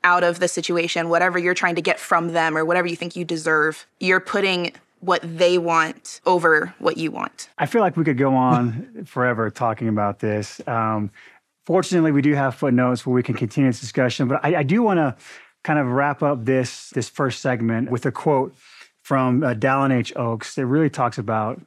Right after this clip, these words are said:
Speaker 2: where true happiness comes from. He says, "Do not seek happiness in the glittering but shallow things of the world. We cannot achieve lasting happiness by pursuing the wrong things. There is no lasting happiness in what we possess.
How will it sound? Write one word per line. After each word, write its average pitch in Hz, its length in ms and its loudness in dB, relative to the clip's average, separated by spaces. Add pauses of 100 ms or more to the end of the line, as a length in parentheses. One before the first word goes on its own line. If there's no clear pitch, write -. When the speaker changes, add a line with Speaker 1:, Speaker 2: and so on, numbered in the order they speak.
(300)
Speaker 2:
where 131 200 0
true 139 220 -4
happiness 110 400 -4
comes 113 260 -6
from. 110 320 -4 (380)
He 151 120 -2
says, 139 220 0
"Do 151 180 2
not 180 220 2
seek 170 280 -2
happiness 165 640 0
in 147 160 -4
the 127 120 2
glittering 151 760 2
but 131 260 -2
shallow 139 460 2
things 123 400 2
of 117 80 -4
the 110 60 -4
world. 107 480 -2 (400)
We 139 60 -4
cannot 151 280 0
achieve 165 340 0
lasting 151 420 0
happiness 117 540 0
by 120 180 -4
pursuing 151 720 2
the 120 100 0
wrong 117 420 2
things. 98 500 -6 (520)
There 135 200 2
is 117 140 -2
no 135 320 2
lasting 175 540 0
happiness 120 600 0
in 120 240 -4
what 123 160 0
we 120 120 -2
possess. 110 760 -4